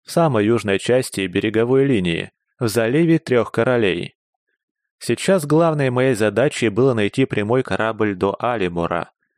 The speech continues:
И пока я этим занимался, получившие чёткие указания от своего правителя войны Наеги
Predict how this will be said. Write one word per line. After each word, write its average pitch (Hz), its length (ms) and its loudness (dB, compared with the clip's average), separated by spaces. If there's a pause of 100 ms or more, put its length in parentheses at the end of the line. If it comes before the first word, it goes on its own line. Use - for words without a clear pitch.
(180)
И 120 100 -4
пока 110 400 -4
я 98 200 0
этим 95 200 -4
занимался, 92 720 -2 (340)
получившие 147 760 0
чёткие 127 400 -2
указания 110 480 -2
от 98 100 -4
своего 107 360 2
правителя 104 600 -2
войны 101 340 0
Наеги 117 540 0